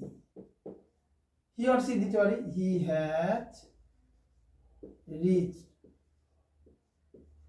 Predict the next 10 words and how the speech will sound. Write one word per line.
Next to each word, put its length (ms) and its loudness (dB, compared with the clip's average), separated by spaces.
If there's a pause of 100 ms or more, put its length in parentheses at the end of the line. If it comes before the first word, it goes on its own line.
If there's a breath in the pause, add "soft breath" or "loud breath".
(1500)
at, 440 4 (300)
স্টেশনের 360 2
আগে 280 4
at 140 4
বসে, 200 -4 (200)
at 180 2 (140)
the 140 0 (1400)
station। 520 -6 (3500)
He 140 4 (200)
has 260 6